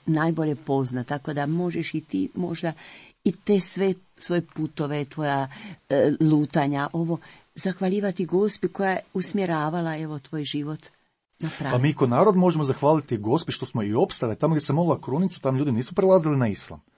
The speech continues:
Speaker 2: A gdje, a, gdje se nije molila, tam su prešli. I u Domovinskom ratu, realno, sa jednim migom dvadeset devet su mogli srušiti čitavu Hrvatsku. Ali, ali smo dobili taj rat.
Speaker 1: Da, jesi ti
Speaker 2: Ali smo
Speaker 1: bio
Speaker 2: onda
Speaker 1: u ratu?
Speaker 2: prestali moliti.
Speaker 1: Jesi ti bio u ratu?
Speaker 2: Bio sam u Oluji sa tim tumorom na limfnim žlijezdama. Tada je baš
Speaker 1: Da,
Speaker 2: bio
Speaker 1: da,
Speaker 2: taj
Speaker 1: da.
Speaker 2: tumor,
Speaker 1: A,
Speaker 2: ne.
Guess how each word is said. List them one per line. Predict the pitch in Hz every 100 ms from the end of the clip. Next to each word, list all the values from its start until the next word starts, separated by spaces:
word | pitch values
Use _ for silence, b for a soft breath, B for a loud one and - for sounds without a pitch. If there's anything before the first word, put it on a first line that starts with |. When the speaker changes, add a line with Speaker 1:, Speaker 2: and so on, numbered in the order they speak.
| _ _
Speaker 2:
A | - 101
gdje, | 107 -
a, | - 120 113 113 104 b -
gdje | 123
se | -
nije | 113 151
molila, | 160 156
tam | 135 151
su | - 131
prešli. | 131 120 - 85 B B B B -
I | 131 123
u | 120 123
Domovinskom | 135 165 147 - 110
ratu, | 107 156 - 120
realno, | 113 147 143
sa | -
jednim | 110 127 131
migom | 123 127
dvadeset | 113 98 95
devet | 131 147
su | 139
mogli | 147 147
srušiti | 165 165
čitavu | 151 165 165
Hrvatsku. | - 127 92 - - _ _ _ _ _ _ -
Ali, | 113 107 104 104 104 107 104 -
ali | - 107
smo | - 104
dobili | 170 202 -
taj | 98
rat. | 80 _ _ _ _
Speaker 1:
Da, | 151
jesi | 143 -
ti | 139 -
Speaker 2:
Ali | 160
smo |
Speaker 1:
bio | 180
Speaker 2:
onda | 196
Speaker 1:
u |
ratu? | -
Speaker 2:
prestali | 202 170 135
moliti. | 117 123 - -
Speaker 1:
Jesi | 143
ti | 190
bio | 170 160 165
u |
ratu? | 160
Speaker 2:
Bio | 160
sam | 170 151
u |
Oluji | 151 160 175
sa | -
tim | 151 143
tumorom | 160 147 127
na | 123
limfnim | 127 123
žlijezdama. | 104 104 95 92
Tada | 120
je | 110
baš | 113 143
Speaker 1:
Da, |
Speaker 2:
bio | 143
Speaker 1:
da, | 147
Speaker 2:
taj | 139
Speaker 1:
da. |
Speaker 2:
tumor, | 107 90 143
Speaker 1:
A, |
Speaker 2:
ne. | 147